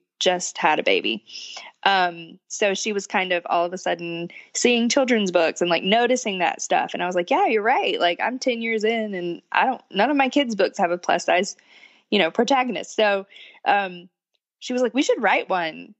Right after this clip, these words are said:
Like, this is, you've been in this space and, like, we could write one." And I was like, "Yeah, we could." So, um, I was actually already working with an editor on a memoir.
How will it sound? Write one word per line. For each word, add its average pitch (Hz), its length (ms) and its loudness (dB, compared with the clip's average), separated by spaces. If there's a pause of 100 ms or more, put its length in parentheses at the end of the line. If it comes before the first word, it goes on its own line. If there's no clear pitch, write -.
(160)
Like, 196 200 0
this 240 200 -2
is, 226 340 -6
you've 226 320 0
been 202 160 4
in 247 160 0
this 254 180 0
space 226 560 2
and, 190 140 -2
like, 175 380 -2 (200)
we 233 120 2
could 214 280 0
write 160 300 2
one." 156 300 -2
And 170 100 -2
I 175 60 0
was 190 120 -6
like, - 180 -10 (120)
"Yeah, 277 320 0
we 185 140 -2
could." 247 280 2 (280)
So, 220 400 4 (100)
um, 185 300 -4 (100)
I 196 140 2
was 247 100 0
actually 220 300 -2
already 185 240 0
working 233 420 -6
with 190 300 0
an 185 160 -4
editor 196 560 0
on 175 500 -4
a 180 140 0
memoir. 220 560 2